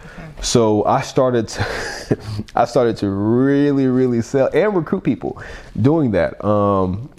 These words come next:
Speaker 2: so anyway, I think
Speaker 1: Were you a big fish in a small pond, or, um, were there other people on campus who were doing the same thing?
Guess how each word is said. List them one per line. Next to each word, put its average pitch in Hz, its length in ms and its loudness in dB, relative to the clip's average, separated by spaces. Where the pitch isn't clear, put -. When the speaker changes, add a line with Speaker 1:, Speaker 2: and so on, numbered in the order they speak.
Speaker 2:
so - 220 2
anyway, 117 320 2
I 107 80 4
think 156 200 0
Speaker 1:
Were 269 60 -4
you 381 120 -6
a 330 80 0
big 262 280 -4
fish 254 280 -6
in 220 140 -2
a 202 140 0
small 220 800 2
pond, 254 600 -2
or, 190 420 2
um, 185 320 0
were 202 100 2
there 202 140 2
other 214 220 0
people 175 800 0
on 170 360 0
campus 208 520 0
who 214 80 -2
were 185 100 0
doing 165 200 -2
the 156 60 -4
same 156 240 -6
thing? 147 260 -8